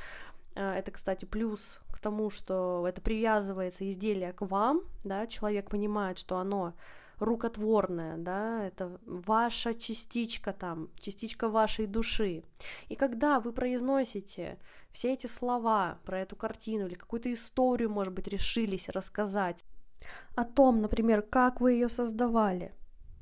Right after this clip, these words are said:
а, как пришла вам эта идея в принципе,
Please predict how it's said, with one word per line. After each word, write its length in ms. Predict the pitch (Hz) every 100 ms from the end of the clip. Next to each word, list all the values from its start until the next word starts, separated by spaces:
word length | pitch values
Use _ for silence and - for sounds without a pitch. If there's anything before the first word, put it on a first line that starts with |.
| - - - - -
а, 220 | 202 196
как 260 | 196 247 247
пришла 600 | 240 226 220 233 233 226
вам 440 | 214 220 226 - - - -
эта 280 | 208 208 214
идея 460 | 214 190 214 208
в 100 | 202
принципе, 640 | - 208 190 - - -